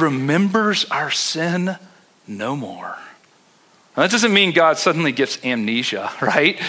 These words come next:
It just mean, I mean, God still knows what we did. He just chooses not to remember it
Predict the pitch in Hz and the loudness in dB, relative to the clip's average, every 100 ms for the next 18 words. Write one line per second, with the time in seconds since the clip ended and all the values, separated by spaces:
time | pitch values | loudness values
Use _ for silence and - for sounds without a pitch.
0 | - - - 226 254 226 233 208 214 196 | -8 -8 0 4 4 4 4 4 4 6
1 | 240 302 - 294 226 208 269 247 220 202 | 4 4 4 4 6 6 4 2 2 2
2 | 180 277 196 226 262 - - 277 302 294 | 4 4 4 2 2 2 2 4 4 4
3 | 302 - - - 185 226 254 254 - - | 2 0 -6 0 4 6 4 0 -4 -16
4 | - 233 214 202 190 208 214 202 196 185 | -2 2 4 4 4 4 2 0 0 0
5 | - | -2